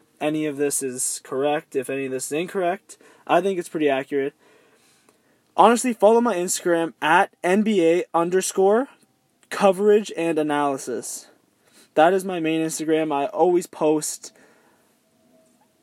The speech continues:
anything N B A that's going on. I always have top tens, top fives. I'm really trying to grow it out.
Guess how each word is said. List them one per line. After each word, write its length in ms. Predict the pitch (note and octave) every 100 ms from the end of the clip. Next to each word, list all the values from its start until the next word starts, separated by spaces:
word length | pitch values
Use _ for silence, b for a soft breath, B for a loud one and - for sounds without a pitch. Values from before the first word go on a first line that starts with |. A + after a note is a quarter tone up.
| -
anything 480 | E3+ F3+ F3 E3+
N 140 | D#3+ D#3
B 180 | D3 C#3+
A 140 | C#3+
that's 160 | D3 C#3+
going 280 | D3+ D3 C#3+
on. 120 | D3
I 60 |
always 220 | D3 D3+ D3+
have 160 | C#3+
top 300 | - D3 C3
tens, 340 | - D3+ D3+ -
top 220 | C#3 C3+
fives. 520 | D3 C#3+ C#3+ D3+ - b b b
I'm 120 | C#3+ D#3+
really 180 | F#3
trying 200 | F3+ G3
to 60 | E3+
grow 260 | D3+ D#3 D3
it 60 |
out. 280 | C#3 C#3 C3+